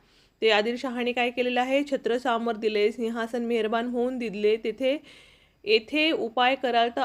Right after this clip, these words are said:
अपाय होईल, इथे तर लक्ष दिलं ना तर तुमचंच नुकसान होईल," असं तो बोलू लागला. शिवरायांनी उलट त्याला टोला दिला, "जावळी खाली करून,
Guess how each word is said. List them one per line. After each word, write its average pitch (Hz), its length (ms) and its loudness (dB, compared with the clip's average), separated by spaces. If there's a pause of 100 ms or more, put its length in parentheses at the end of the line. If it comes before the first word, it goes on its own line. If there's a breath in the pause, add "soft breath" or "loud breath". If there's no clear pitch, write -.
अपाय 226 360 0
होईल, 208 360 -2
इथे 214 260 -4
तर 247 80 0
लक्ष 240 300 -6
दिलं 247 340 -2
ना 226 100 -4
तर 226 180 -8
तुमचंच 254 320 -4
नुकसान 226 380 -6
होईल," 226 280 -4
असं 220 260 -6
तो 247 140 -2
बोलू 196 280 -2
लागला. 175 400 -8 (500 soft breath)
शिवरायांनी 269 420 0
उलट 247 320 -2
त्याला 247 180 0
टोला 247 400 0
दिला, 214 260 0
"जावळी 220 520 2 (100)
खाली 247 300 0
करून, 214 480 0